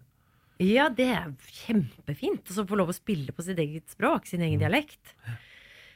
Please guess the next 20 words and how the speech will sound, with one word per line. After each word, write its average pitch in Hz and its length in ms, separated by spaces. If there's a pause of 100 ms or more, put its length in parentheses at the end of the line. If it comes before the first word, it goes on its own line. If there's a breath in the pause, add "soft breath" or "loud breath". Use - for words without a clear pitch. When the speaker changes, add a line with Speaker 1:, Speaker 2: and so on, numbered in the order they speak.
(180 loud breath)
Speaker 1:
Det 254 80
jeg 269 120
merket - 540 (100)
var 190 240
at, - 240 (680)
eh, 208 180
de 214 140
første 214 260
gangene 160 300
jeg 165 60
var 165 120
på, - 140
eh, 160 560
Rogaland 165 260
Teater, 220 380
var 214 180
at, 202 220
eh, 240 200
«Hei 247 180
sann, 349 280